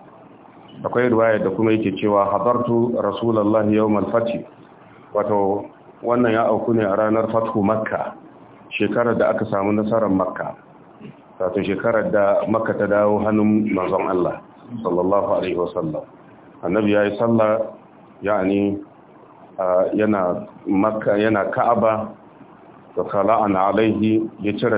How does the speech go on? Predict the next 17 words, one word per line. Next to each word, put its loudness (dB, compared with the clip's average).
takalmansa, 0
fa 0
wada'ahu 2
ma 2
an 2
yasarihi, 2
ya -
sa 2
takalman 0
ta 0
hagu 0
da 0
shi, -2
faftataha 0
bi 0
Suratul 0
Mu'minin, 2